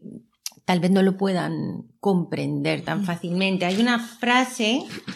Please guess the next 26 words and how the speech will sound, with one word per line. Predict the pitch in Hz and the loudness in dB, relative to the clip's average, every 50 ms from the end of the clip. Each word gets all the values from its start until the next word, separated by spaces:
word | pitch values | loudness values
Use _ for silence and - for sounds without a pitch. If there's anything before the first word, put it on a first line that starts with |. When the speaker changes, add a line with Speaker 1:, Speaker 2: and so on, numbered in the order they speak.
| - - - _ _ _ _ - | -14 -16 -20 _ _ _ _ -4
Speaker 1:
que, | - 208 196 190 185 175 180 175 151 - - - - | -2 0 2 2 2 2 2 2 0 -2 -4 -4 -2
que | 196 180 | 0 2
viene | 175 190 196 202 | 2 2 2 2
en | 196 196 | 2 4
el | 190 190 190 | 4 4 6
libro | 226 226 202 196 202 202 | 6 6 6 6 2 2
que | 202 175 | 0 0
dice: | 170 180 180 - - 190 175 160 - - - - - _ _ _ _ _ | -2 -2 -2 -2 -2 -2 -2 -2 -2 -6 -14 -20 -20 _ _ _ _ _
"¿Quién | - 233 240 254 | 2 4 4 6
va | 269 | 4
a | 320 | 4
escribir | 320 - - 226 220 208 208 214 202 | 2 0 -2 0 0 2 2 2 2
el | 202 196 | 4 4
algoritmo | 196 190 185 170 175 185 185 196 208 214 214 208 | 4 2 2 2 2 2 4 4 4 4 4 4
de | 190 180 | 4 4
la | 180 180 | 2 2
mentira | 175 180 185 175 180 202 196 196 190 | 2 0 0 0 0 0 -2 -2 -2
piadosa | 190 180 180 180 190 196 196 196 - 190 175 175 175 - _ _ _ _ - | -2 -2 0 0 0 -2 -2 -4 -4 -4 -4 -4 -6 -10 _ _ _ _ -2
encaminada | 214 214 202 202 190 190 190 190 190 190 185 | 0 0 2 2 2 4 4 4 4 4 4
a | 190 | 4
evitar | 180 180 180 185 190 185 180 170 | 4 2 0 0 2 2 2 2
el | 170 180 | 0 -2
sonrojo | 180 - 185 175 - - 190 185 - - 190 180 170 - - - _ _ _ _ | -2 -2 -2 0 0 0 0 -2 -2 0 0 0 0 -2 -6 -12 _ _ _ _
de | - 202 196 | 0 2 4
un | 190 185 170 | 6 4 4
amigo?". | 165 160 160 156 147 147 135 139 139 143 135 - | 4 2 0 0 0 0 0 -2 -2 -4 -8 -12